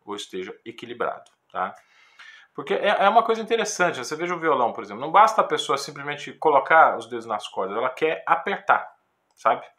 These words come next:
Não basta simplesmente a pessoa mover os dedos pra tocar com a mão direita, ela quer machucar as cordas do violão.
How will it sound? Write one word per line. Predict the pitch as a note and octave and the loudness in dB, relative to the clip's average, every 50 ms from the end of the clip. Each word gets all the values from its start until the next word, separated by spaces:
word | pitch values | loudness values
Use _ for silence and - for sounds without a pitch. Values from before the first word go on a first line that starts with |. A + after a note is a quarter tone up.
| _ _ _ - - - - - - - | _ _ _ -20 -20 -20 -20 -20 -16 -10
Não | E3+ E3 | -6 0
basta | D#3+ F#3 A3 A#3 - - | 4 6 6 6 4 0
simplesmente | - - F3 F3 E3+ E3+ E3 E3+ | -6 -10 -8 -8 -6 -6 -6 -6
a | F3 | -6
pessoa | - E3 D#3 - E3 D3+ | -6 -6 -6 -6 -4 -2
mover | D#3 D#3 C3 C3 D3 F3+ F3+ | 0 0 0 0 0 -2 -2
os | D3+ B2+ | -2 -4
dedos | C3 D3+ D#3 D3+ | -6 -6 -6 -6
pra | - - D#3 D3 | -6 -8 -6 -2
tocar | - D3+ C#3 - - D#3+ D#3 | -2 -2 -2 2 4 4 4
com | - C#3 | 4 0
a | B2+ | -6
mão | B2 A#2+ | -8 -8
direita, | A2 G#2+ G#2 G2+ - - | -8 -8 -8 -8 -10 -8
ela | - C3+ C#3 C#3+ | -4 2 2 2
quer | C#3+ C#3+ D#3+ D#3+ - - | 2 2 -4 -4 -4 -6
machucar | C#3+ C#3+ D#3 F3 F#3+ - - - - - - F3+ F3+ D3+ - - - | -4 2 4 4 4 2 0 -6 -2 2 4 4 6 4 2 -2 -6
as | - - - | -14 -16 -14
cordas | - - G#2 F#2+ F2 F2+ - - | -6 -4 -4 -4 -4 -6 -12 -20
do | - F#2+ | -20 -18
violão. | F#2 F#2 F2 F2 F2 | -14 -14 -16 -16 -18